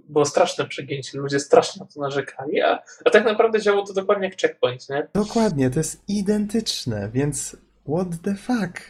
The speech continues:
Speaker 2: za
Speaker 1: Tylko, że była
Speaker 2: przeproszenie.
Speaker 1: animacja, tak? Zamiast odrodzenia się po prostu w checkpoincie.
Speaker 2: No właśnie, wiesz, ale to jest też ciekawe, może warto na to zwrócić uwagę, może to jest taka, wiesz, część psychiki, że faktycznie jak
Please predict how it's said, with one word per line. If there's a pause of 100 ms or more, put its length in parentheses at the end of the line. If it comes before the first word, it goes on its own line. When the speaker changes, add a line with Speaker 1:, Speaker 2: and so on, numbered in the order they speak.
Speaker 2:
za
Speaker 1:
Tylko,
że
była
Speaker 2:
przeproszenie.
Speaker 1:
animacja,
tak?
Zamiast
odrodzenia
się
po
prostu
w
checkpoincie.
Speaker 2:
No
właśnie,
wiesz,
ale
to
jest
też
ciekawe,
może
warto
na
to
zwrócić
uwagę,
może
to
jest
taka,
wiesz,
część
psychiki,
że
faktycznie (340)
jak